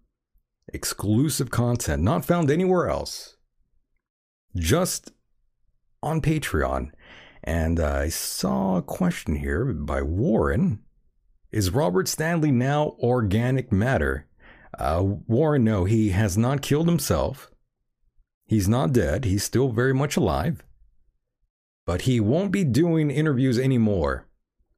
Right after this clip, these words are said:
Yes, the interview that we did together will be his final interview ever. It's bittersweet.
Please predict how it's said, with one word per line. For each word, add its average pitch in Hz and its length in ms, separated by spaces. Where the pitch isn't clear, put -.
Yes, 71 280
the 87 200
interview 147 480
that 113 240
we 123 220
did 123 180
together 113 460
will 110 260
be 113 280
his 98 260
final 147 640
interview 117 880
ever. 131 560
It's - 140
bittersweet. 165 720